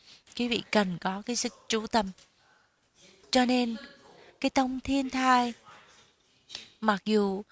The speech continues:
họ chuyên về, về nghiên cứu kinh điển, nhưng mà họ cũng có cái, cái phương pháp tu thiền của họ là chỉ quán,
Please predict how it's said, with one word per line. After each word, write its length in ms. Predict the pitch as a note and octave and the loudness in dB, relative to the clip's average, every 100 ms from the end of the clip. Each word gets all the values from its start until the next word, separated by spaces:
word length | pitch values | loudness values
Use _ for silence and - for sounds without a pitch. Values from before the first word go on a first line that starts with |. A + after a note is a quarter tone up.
| - - | -20 -10
họ 300 | G#3 G3 F3 - | 0 2 2 0
chuyên 480 | B3 B3+ C4 B3+ A#3+ _ _ - - | 0 0 0 -4 -10 _ _ -20 -2
về, 600 | A3+ G#3 G3 F#3 F#3 F3 F3 _ _ - - - - _ _ - - | 2 4 4 4 2 0 -6 _ _ -20 -20 -20 -20 _ _ -20 -6
về 240 | G3+ G3 | 0 2
nghiên 380 | G3 A3+ C4 B3+ | 2 4 4 2
cứu 280 | - A#3 B3+ - | -2 -2 -2 -2
kinh 240 | B3 A3 | -2 2
điển, 340 | F#3 C#3 F3+ G#3+ _ _ _ _ _ _ _ _ _ _ _ _ _ _ _ _ _ _ _ _ - - | 2 2 0 -8 _ _ _ _ _ _ _ _ _ _ _ _ _ _ _ _ _ _ _ _ -14 -2
nhưng 200 | B3+ B3 | 0 2
mà 140 | A3 | 0
họ 520 | F#3 G3 G#3+ G#3+ F#3 F#3+ | -2 -2 0 0 0 -2
cũng 240 | G#3 C4 | -6 0
có 400 | C4 A#3 B3+ C#4+ | 0 4 4 2
cái, 120 | C#4 C#4 | 0 -4
cái 280 | - D4 | -4 -4
phương 320 | C4+ C#4 C4 B3+ | 0 0 0 0
pháp 240 | C4+ C#4+ - - | 0 0 -4 -4
tu 200 | C4 A#3+ | -2 -2
thiền 400 | A3+ A3 G3 F3+ | -2 0 0 0
của 100 | - | -2
họ 420 | F#3 F3+ - G3 | 2 2 2 0
là 200 | A3+ F#3+ E3 | 2 0 -2
chỉ 220 | - A#2+ - | -6 -6 -6
quán, 300 | F#3+ G3 | -6 -6